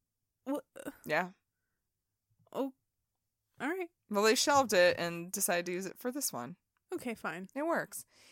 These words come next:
Speaker 2: And Michael Masser came back to co-write for this track, except this time he didn't work with his pal Will. Instead, he collaborated with Jerry Goffin. And he's married, well, he was married to Carole King for a little bit.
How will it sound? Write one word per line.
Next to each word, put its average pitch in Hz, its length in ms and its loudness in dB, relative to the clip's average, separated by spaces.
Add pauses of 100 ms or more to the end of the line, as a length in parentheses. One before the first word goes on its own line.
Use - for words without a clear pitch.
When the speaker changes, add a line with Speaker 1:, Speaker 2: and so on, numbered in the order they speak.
(160)
Speaker 2:
And 247 140 -2
Michael 269 240 4
Masser 226 420 4
came 240 240 -2
back 190 240 4
to 226 100 -6
co-write 180 520 0
for 233 140 -8
this 285 220 0
track, 131 460 -2 (400)
except - 300 0
this 370 140 2
time 349 260 2
he 311 80 -4
didn't 269 180 -2
work 233 160 -2
with 247 80 -8
his 247 100 -6
pal 262 320 0
Will. 190 420 2 (260)
Instead, 339 300 0
he 349 120 0
collaborated 220 640 2
with 220 160 -2 (100)
Jerry 170 340 0
Goffin. 196 580 2 (500)
And 233 180 6
he's 320 480 2
married, 185 380 2
well, 185 120 2
he 220 200 -2
was 262 460 4
married 196 340 4
to - 60 0
Carole 320 400 0
King 403 280 -4
for 180 180 0
a 143 80 2
little 143 200 -2
bit. 147 260 0